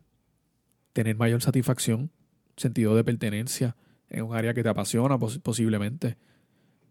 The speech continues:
poder crecer ahí, tener quizás mejores prospectos profesionales o laborales, poder innovar y contribuir a ese campo desde el punto de vista del conocimiento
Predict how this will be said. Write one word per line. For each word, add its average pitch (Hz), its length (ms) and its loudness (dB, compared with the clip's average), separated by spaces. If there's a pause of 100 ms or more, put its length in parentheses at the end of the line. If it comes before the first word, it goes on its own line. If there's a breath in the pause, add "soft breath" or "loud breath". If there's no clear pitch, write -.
(520)
poder 107 240 4
crecer 110 360 2
ahí, 107 320 -2 (1120)
tener 120 220 0
quizás 123 280 0
mejores 117 320 4
prospectos 117 640 -2 (600)
profesionales 117 580 0
o 123 80 2
laborales, 107 500 0 (800)
poder 117 240 4
innovar 123 380 6
y 139 60 6
contribuir 110 480 0
a - 20 0
ese 120 140 2
campo 113 280 2
desde 113 100 0
el 104 40 -2
punto - 240 -4
de 117 40 2
vista 120 240 0
del 110 260 -2 (260)
conocimiento 113 880 -6